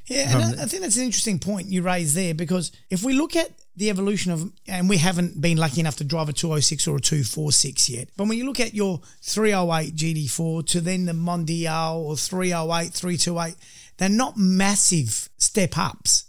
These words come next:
Speaker 1: They're slight improvements, but they're not massive step ups like, let's say, three five five to three sixty or three sixty to four thirty and then on to four five eight,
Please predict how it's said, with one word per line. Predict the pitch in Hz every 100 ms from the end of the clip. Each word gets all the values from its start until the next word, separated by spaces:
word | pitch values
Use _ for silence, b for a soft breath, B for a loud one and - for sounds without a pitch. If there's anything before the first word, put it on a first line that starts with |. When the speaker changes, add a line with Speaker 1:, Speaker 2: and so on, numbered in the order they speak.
| -
Speaker 1:
They're | 262 254 -
slight | - 262 285 277
improvements, | 196 147 139 123 147 240 - - -
but | 254
they're | 262
not | 285 330
massive | 214 214 - 190
step | 202
ups | 180 196 - 185
like, | 185 196 185 - - b b
let's | 175
say, | - 165
three | - 190
five | 156 170 -
five | 175 160
to | -
three | - 160
sixty | - 208 180 170
or |
three | 135 214 185
sixty | - 220 - 196
to | 165
four | - 170 151
thirty | 196 196 196 175 B B B B
and | 165
then | 180
on | 175 135
to |
four | 120 185
five | 156 160 147
eight, | 160 135